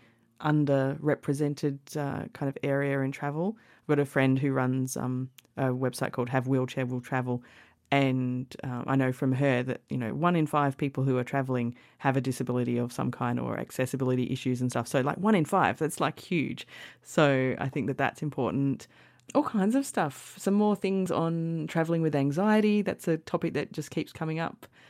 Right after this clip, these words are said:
Cultural differences, 'cause cultural differences can be both, like, enlightening but also quite entertaining sometimes <laughs> when you come across them. And, um, yeah, that's probably the, the next kind of few months that I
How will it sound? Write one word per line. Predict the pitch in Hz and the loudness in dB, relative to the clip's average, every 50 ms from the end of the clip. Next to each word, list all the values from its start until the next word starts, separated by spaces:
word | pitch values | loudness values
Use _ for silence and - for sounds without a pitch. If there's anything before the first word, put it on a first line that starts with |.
| - _ _ _ | -20 _ _ _
Cultural | - 180 170 - 175 147 | 2 2 2 2 2 0
differences, | 160 156 - - 151 - - - 160 156 151 147 147 - | 0 0 -2 -2 -8 -8 -4 0 0 2 2 0 -2 -4
'cause | - 160 139 143 139 143 - - - | -2 -2 -2 0 -2 -4 -8 -12 -6
cultural | - 147 - - - 139 | -6 -4 -4 -4 -4 -6
differences | 151 131 - 143 135 - - - | -6 -4 -4 -4 -6 -6 -12 -12
can | - - 139 135 | -4 -2 -2 0
be | 135 131 131 131 131 131 - - - _ _ - | 2 2 2 0 0 -2 -6 -16 -20 _ _ 2
both, | 135 135 135 131 - - | 2 2 2 2 -2 -4
like, | 127 135 131 - - - - _ _ _ _ _ | -2 -2 -2 -2 -4 -8 -16 _ _ _ _ _
enlightening | - 156 147 143 143 143 - - 151 143 139 139 | 0 2 4 4 4 4 4 2 2 2 4 4
but | 143 - - | 2 2 0
also | 156 143 - - 139 139 139 139 - - - | 0 -2 0 2 2 2 2 2 -2 -4 -4
quite | - 151 135 - - | -2 0 0 2 0
entertaining | 147 139 156 139 143 147 156 170 180 185 185 185 | 0 0 0 -2 0 2 4 4 4 4 4 4
sometimes | - 190 175 - 190 190 196 208 202 - | 2 2 2 4 4 4 4 4 4 4
<laughs> | |
when | 202 165 | 4 4
you | 165 165 | 4 0
come | - 170 160 | -2 -4 -4
across | - - 170 - - | -2 -2 -4 -4 -2
them. | - 175 170 175 175 - - - - - - - _ _ _ | -4 -2 -2 -2 -4 -6 -10 -18 -20 -20 -20 -20 _ _ _
And, | 196 196 202 202 202 202 196 196 196 196 196 - | 0 2 2 2 2 2 0 0 0 -2 -2 -2
um, | 196 190 190 190 190 208 | -2 -2 0 -2 0 0
yeah, | 294 330 196 165 | 0 2 2 2
that's | 208 220 - | 2 0 2
probably | - 240 240 226 220 | 0 2 4 4 4
the, | 214 208 196 185 190 202 | 4 4 2 2 0 -2
the | - 185 185 | -2 0 0
next | 185 185 175 - - - - | 0 0 0 -2 -6 -12 -6
kind | - 185 175 170 | -4 -2 -2 -2
of | 165 | -4
few | - - - - 180 170 | -6 -8 -4 -2 0 2
months | 170 170 147 - - - - - - | 2 0 0 -2 -4 -8 -10 -4 -2
that | 147 135 | -2 0
I | 143 143 143 139 147 156 | 0 0 -2 -2 -4 -6